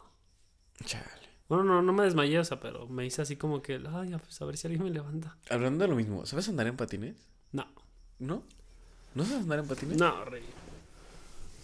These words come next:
Speaker 1: ¿Nunca te has puesto unos patines?
Speaker 2: Mm, no, tampoco, nunca.
Speaker 1: ¿En serio?
Speaker 2: Sí, ya, ya, yo sé que quieres decir que eres el mejor. Vamos, cuéntanos.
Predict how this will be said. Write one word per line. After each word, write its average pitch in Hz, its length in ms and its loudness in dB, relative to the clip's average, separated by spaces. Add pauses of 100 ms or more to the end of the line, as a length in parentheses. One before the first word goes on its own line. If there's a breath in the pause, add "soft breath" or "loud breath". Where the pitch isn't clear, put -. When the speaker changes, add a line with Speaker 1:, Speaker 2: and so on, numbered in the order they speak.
(680)
Speaker 1:
¿Nunca 139 440 2
te 117 80 2
has 120 80 0
puesto 120 240 -2
unos 120 140 -2
patines? 95 520 -6 (380)
Speaker 2:
Mm, 120 1040 -4
no, 117 140 -6 (180)
tampoco, 123 400 -6
nunca. 127 240 -10 (1040)
Speaker 1:
¿En - 40 -20 (460)
serio? 110 280 -2 (200)
Speaker 2:
Sí, 139 260 4
ya, 135 120 0 (120)
ya, 151 160 -2 (180)
yo 165 160 2
sé 208 140 0
que 226 140 -4
quieres 202 240 8
decir 170 280 2
que 185 100 -2
eres 180 180 2
el 135 80 2
mejor. 139 400 0
Vamos, 180 260 6
cuéntanos. 190 640 4